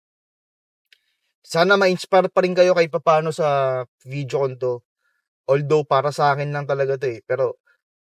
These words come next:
siguro, ang lesson dito is, maniwala kayo sa sarili nyo,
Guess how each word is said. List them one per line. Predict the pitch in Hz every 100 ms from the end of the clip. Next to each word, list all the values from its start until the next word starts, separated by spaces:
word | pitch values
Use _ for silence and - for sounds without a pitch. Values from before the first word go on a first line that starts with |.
| _
siguro, | - 131 160 160
ang | 139
lesson | 151 151 160 151
dito | 156 147 156
is, | 131 - - -
maniwala | 127 135 160 196 202 196
kayo | 185 185 185
sa | 175 175
sarili | 160 151 151
nyo, | 139 131